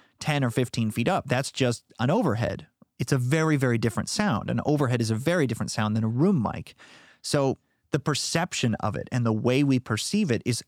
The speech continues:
actually closer to how somebody would be hearing it in a room, right? They would be standing in front of the kit.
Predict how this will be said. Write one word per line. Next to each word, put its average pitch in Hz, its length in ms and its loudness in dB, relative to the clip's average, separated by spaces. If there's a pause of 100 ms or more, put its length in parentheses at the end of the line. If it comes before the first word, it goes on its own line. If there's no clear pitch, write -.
actually 143 320 -2
closer 190 560 0
to - 160 -4
how 113 240 -2
somebody 113 480 0
would 113 280 -2
be 117 100 0
hearing 120 440 0
it 110 100 -2
in 117 140 -4
a 110 80 0
room, 135 480 0 (240)
right? - 240 0
They 120 120 2
would 123 120 2
be 123 100 2
standing 127 680 0
in 117 180 -4
front 190 320 0
of 117 120 -2
the 98 80 -2
kit. - 440 -10